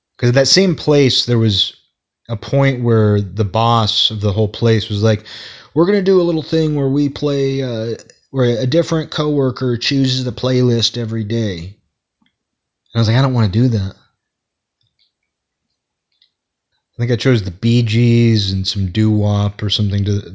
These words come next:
like that. And, uh, anyway, I, uh, I remember, like, I found, it was a good test, though, 'cause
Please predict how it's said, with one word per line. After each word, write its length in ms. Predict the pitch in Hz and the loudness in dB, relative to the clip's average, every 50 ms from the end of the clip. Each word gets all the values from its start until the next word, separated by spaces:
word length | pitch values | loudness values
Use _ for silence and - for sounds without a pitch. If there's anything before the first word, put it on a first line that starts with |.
| 101 | -12
like 200 | 104 107 107 101 | -8 -6 -6 -4
that. 420 | 98 98 101 101 101 104 104 101 - - - - - - - - - - - _ _ _ - | -2 -2 0 0 0 0 -2 -4 -6 -14 -20 -20 -20 -20 -20 -20 -20 -20 -20 _ _ _ -6
And, 280 | 110 110 110 107 107 107 | -2 0 0 2 2 2
uh, 380 | 104 104 101 101 101 104 104 - _ _ _ _ _ _ _ _ _ _ _ _ _ _ _ _ _ _ _ _ _ _ _ _ _ _ _ _ _ _ _ _ _ _ _ _ _ _ _ _ _ _ _ _ - | 2 2 0 0 -2 -4 -6 -10 _ _ _ _ _ _ _ _ _ _ _ _ _ _ _ _ _ _ _ _ _ _ _ _ _ _ _ _ _ _ _ _ _ _ _ _ _ _ _ _ _ _ _ _ -6
anyway, 440 | 143 143 139 139 131 117 117 110 110 | -2 2 4 4 4 4 4 4 4
I, 420 | 110 113 113 117 117 - - - 123 | 2 0 -2 -4 -8 -8 -6 -4 -2
uh, 360 | 113 110 107 107 104 104 104 104 - - - - - - - - | 0 2 2 2 2 0 0 -2 -4 -12 -18 -20 -20 -16 -6 0
I 80 | 127 | 2
remember, 240 | 151 180 196 196 185 | 4 6 6 6 6
like, 220 | 165 151 139 123 | 6 4 4 2
I 100 | 139 135 | 0 -2
found, 320 | 131 - 170 165 160 127 113 | 0 2 2 0 0 -2 -4
it 140 | 110 - 160 | 0 2 2
was 120 | 156 147 | 4 4
a 60 | 160 | 2
good 340 | 135 123 202 220 180 156 - | 2 4 2 2 2 0 -6
test, 380 | - - - 165 156 - - - | -8 -4 -2 -2 0 0 0 0
though, 140 | 143 117 | 0 0
'cause 240 | 107 - 120 110 107 | 2 0 0 -2 -2